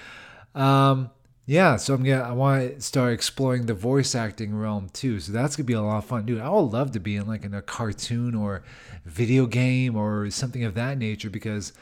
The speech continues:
like, wh-, I mean, they make cartoons for adults. Come on now. So whenever I watch, uh, what,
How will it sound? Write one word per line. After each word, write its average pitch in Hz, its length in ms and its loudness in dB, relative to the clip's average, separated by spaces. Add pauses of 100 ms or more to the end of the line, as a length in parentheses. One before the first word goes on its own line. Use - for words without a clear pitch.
(480)
like, 135 180 0
wh-, - 200 -2 (440)
I 202 40 -6
mean, 170 260 2
they 180 180 6
make 165 300 2
cartoons 135 520 0
for 117 200 -2
adults. 98 640 -4 (220)
Come 110 180 -4
on 98 200 -2
now. 98 300 -4 (340)
So 135 260 4
whenever 147 380 4
I 139 40 8
watch, 135 640 2 (520)
uh, 107 640 -2 (640)
what, 110 280 -4